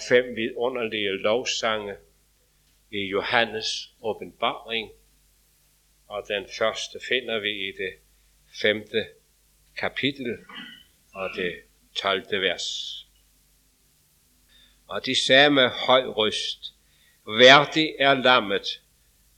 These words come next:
det slagtede, til at få kraft og rigdom og visdom og styrke og pris og ære og lov." Og enhver skabning i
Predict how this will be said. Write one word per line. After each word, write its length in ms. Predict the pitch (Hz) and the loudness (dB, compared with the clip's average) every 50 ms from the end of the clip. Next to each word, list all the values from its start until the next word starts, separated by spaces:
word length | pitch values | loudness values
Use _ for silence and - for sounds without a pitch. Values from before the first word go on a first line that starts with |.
| _ _ _ - | _ _ _ -4
det 160 | 104 101 - | -4 -2 -2
slagtede, 960 | - - - 117 123 131 131 - - - - - 127 117 104 98 98 90 82 - _ _ _ _ _ _ _ _ _ _ _ _ - - | -2 -2 2 4 4 4 4 2 -4 -16 -10 -8 -8 -6 -4 -4 -6 -6 -6 -10 _ _ _ _ _ _ _ _ _ _ _ _ -6 -2
til 160 | 127 123 123 | 0 4 4
at 200 | 120 113 - - - - | 4 4 4 0 -4 -2
få 180 | 110 101 90 | -2 -2 -2
kraft 420 | - - - 127 135 139 135 - - - - - | -4 -2 4 4 6 4 4 0 -10 -14 -8 -2
og 320 | - 113 107 98 82 95 | 0 2 2 2 2 0
rigdom 540 | 113 135 139 - - - - 120 110 110 107 - - - | 0 0 0 -2 -4 -2 2 2 2 2 0 -4 -14 -8
og 260 | - 98 101 95 90 95 | -2 0 0 0 2 2
visdom 680 | 120 135 139 - - - - - 123 113 110 113 117 | 2 2 2 0 -2 -6 -4 0 2 2 2 0 -2
og 240 | - - 98 98 95 | -8 -6 -6 -4 -4
styrke 680 | - - - - - 127 131 135 - - - - 135 120 - - - - _ _ _ | -4 -8 -8 -4 2 2 2 2 2 -2 -4 -2 -2 -2 -4 -8 -20 -20 _ _ _
og 280 | - 98 107 104 - - - | -4 -2 -2 -2 -4 -6 -2
pris 360 | - 131 143 147 165 - - - - - - - | 2 2 2 2 0 -4 -6 -8 -8 -10 -8 -4
og 260 | - 104 107 - - - | -2 0 0 -2 0 2
ære 560 | 120 120 120 123 127 135 139 123 131 127 113 - - | 4 6 8 8 8 6 6 6 4 4 2 0 -6
og 220 | - 131 127 135 123 | -4 -2 -2 -2 0
lov." 600 | 107 123 120 110 90 82 - - - - _ _ _ _ _ _ _ _ _ _ _ _ _ _ _ _ | 4 4 4 4 4 2 -4 -14 -20 -20 _ _ _ _ _ _ _ _ _ _ _ _ _ _ _ _
Og 300 | - 107 120 135 - - | 0 2 2 2 4 4
enhver 520 | 151 147 143 139 127 123 165 180 175 160 143 | 2 2 2 2 2 4 4 6 6 4 2
skabning 880 | - - - - - - 131 135 135 135 - - 98 92 87 82 82 - _ _ _ _ _ _ _ _ _ _ _ _ - | 0 -4 -6 -2 4 8 8 8 8 6 2 -6 -4 -2 -2 -2 -4 -12 _ _ _ _ _ _ _ _ _ _ _ _ -2
i 140 | 160 165 | -2 -2